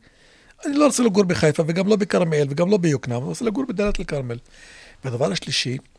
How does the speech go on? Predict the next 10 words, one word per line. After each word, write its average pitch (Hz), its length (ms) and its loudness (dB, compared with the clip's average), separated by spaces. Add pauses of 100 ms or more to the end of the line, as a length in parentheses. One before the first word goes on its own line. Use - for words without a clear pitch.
(240)
הוא 127 120 -2
העניין 135 440 -2 (380)
של... 123 520 -2 (220)
אה, 113 420 -4 (300)
אה, 107 240 -8 (720)
לפני 165 260 -2
כן, 160 180 2 (420)
אני 147 80 0
אומר 175 140 4
תמיד 165 440 0